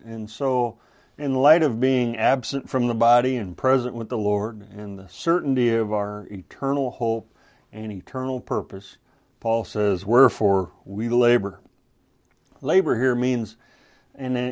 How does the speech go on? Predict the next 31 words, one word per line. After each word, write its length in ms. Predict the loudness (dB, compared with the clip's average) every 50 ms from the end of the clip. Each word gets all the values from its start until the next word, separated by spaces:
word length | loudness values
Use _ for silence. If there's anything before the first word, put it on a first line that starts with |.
| -8 -10 -10
an 200 | -8 -8 -8 -6 -4
aim 420 | -2 0 0 0 0 -2 -4 -6
or 180 | -8 -8 -8 -8
an 160 | -8 -8 -8
ambition 600 | -8 -8 -6 -2 0 0 0 -2 -4 -12 -14 -14
to 80 | -12 -10
make 240 | -10 -8 -10 -10 -8
something 400 | -6 -6 -6 -4 -6 -6 -6 -6
a 80 | -6
point 320 | -8 -8 -8 -6 -6 -6 -8
of 100 | -8 -12
constant 600 | -14 -12 -10 -10 -10 -10 -12 -12 -12 -12 -12 _ _ -2
effort, 440 | -2 -2 -2 -4 -10 -18 -18 _ _
to 100 | -16 -16
strive 580 | -14 -16 -18 -14 -8 -4 -4 -2 -2 -2 0
after 440 | 0 -2 -2 -2 -6 -10 -16 -16 -18
it. 100 | -18 -20 _ _ _ _ _ _ _ _ _ _ _ _ -12
Paul 180 | -10 -8 -6 -4
had 200 | -2 -2 -2 -2
a 100 | -4 -6
strong 720 | -10 -16 -18 -10 -6 -4 -2 0 0 0 0 0 -2 -2
ambition 580 | -2 -2 0 4 4 4 4 4 2 -4 -4 -4
for 140 | -6 -8
something, 440 | -6 -2 0 0 0 -2 -4 -8 -8
as 180 | -8 -8 -8 -8
he 100 | -8 -8
says, 540 | -6 -4 -4 -4 -2 -2 -4 -6 -8 -10 -18 _ _ _ _ _ _
"whether 320 | -2 2 2 2 2 2 -2
present 540 | 2 6 8 8 10 8 6 4 0 -2 -6 _ _ _ _ _ _ _ _ _ _ _
or 240 | -4 0 2 4 4
absent." 400 | 4 2 0 -4 -10 -18 -20